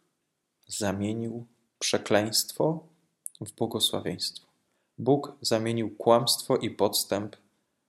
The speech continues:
w błogosławieństwo i w dobroć. Boża opieka i moc pokonała wrogów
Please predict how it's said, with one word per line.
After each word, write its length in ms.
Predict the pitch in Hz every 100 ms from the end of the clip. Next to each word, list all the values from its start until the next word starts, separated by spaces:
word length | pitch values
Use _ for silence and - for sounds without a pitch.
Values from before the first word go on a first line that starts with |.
| _ _ -
w 120 | 104
błogosławieństwo 1000 | 107 104 107 - 101 98 92 - - 92
i 80 | 98
w 80 |
dobroć. 560 | 101 92 92 - - - _ _ _ _ _ _ _ - _ _ _ _ - - _
Boża 280 | 117 123 123
opieka 420 | - 127 127 113
i 80 | 110
moc 280 | 110 117 -
pokonała 640 | 123 - 113 113 113 95
wrogów 540 | 101 95 95 - -